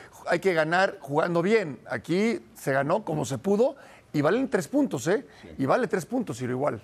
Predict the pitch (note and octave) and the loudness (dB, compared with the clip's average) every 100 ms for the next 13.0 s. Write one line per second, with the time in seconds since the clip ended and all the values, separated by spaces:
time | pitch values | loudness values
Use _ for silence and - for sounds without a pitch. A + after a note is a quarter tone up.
0 | - A2+ A#2 A#2 A#2+ A2+ A2+ G#2+ A2+ A#2+ | -14 -10 -8 -4 -2 -2 -4 -6 -4 0
1 | B2 C3 B2 A2+ G#2 G#2+ - C3 B2+ A#2+ | 0 -2 -6 -4 -4 -8 -10 -8 -6 -4
2 | A#2+ A#2 A#2+ A#2 B2 C3+ C3+ C3+ A#2+ D3 | -4 -4 -4 -2 0 0 0 -4 -4 -4
3 | E3+ D#3+ C3+ B2 A#2 B2 A#2 G2+ B2 A2+ | -4 -4 -6 -8 -6 -6 -6 -4 -2 -2
4 | G2+ G#2 A#2+ G#2 - A2 G#2 A#2 A#2 A#2 | -4 -4 -4 -4 -4 -4 -4 -2 -2 -4
5 | - - - E3 B3 D4 D#4 C4+ - D#3 | -8 -20 -4 0 2 2 2 0 0 0
6 | C#3 F3+ A3 F#3+ E3 C#3 B2+ F3+ E3+ _ | 0 -4 -4 -2 0 -2 0 -2 -4 _
7 | - B2 C#3+ C3+ C#3+ G3 A3+ A3+ - C#3 | -4 0 2 0 0 -2 -2 -8 -6 -4
8 | B2+ D#3 C3 C3 C3 - A#2 G#2+ - _ | -2 -4 -2 -2 -2 -4 -6 -6 -6 _
9 | - A2+ A#2+ A#2+ A2+ A2+ A2 D#2+ F#2 D2 | -8 -4 -2 -2 -2 -4 -6 -8 -10 -10
10 | G#2 G#2+ D#3 E3+ D#3+ C#3+ - D3+ D#3 C3 | -10 -4 -2 0 0 0 0 0 0 -2
11 | A#2 C#3 D3+ B2+ C3+ D3 D#3 C3+ A2+ F3 | 0 0 2 2 2 2 0 -4 -4 -6
12 | E3+ - D#3+ D#3 A#2+ A2 - C3+ A2+ G2 | -6 -4 -2 0 -2 -6 -4 -2 -2 -4